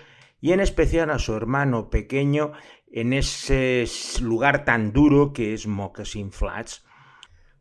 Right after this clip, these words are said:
Su temor a que su hermano pequeño se una a alguna de las bandas locales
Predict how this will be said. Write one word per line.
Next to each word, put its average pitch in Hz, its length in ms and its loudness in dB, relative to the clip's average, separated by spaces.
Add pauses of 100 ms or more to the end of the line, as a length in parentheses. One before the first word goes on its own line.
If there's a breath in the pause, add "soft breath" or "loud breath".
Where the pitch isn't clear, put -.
(140)
Su - 200 6
temor 170 380 6
a 165 100 0
que 139 120 0
su 123 140 0
hermano 131 420 2
pequeño 131 520 0
se 120 200 -2
una 120 240 -2
a - 20 -6
alguna 113 420 -2
de 107 140 -4
las 101 320 -6
bandas 107 460 -2
locales 107 600 -4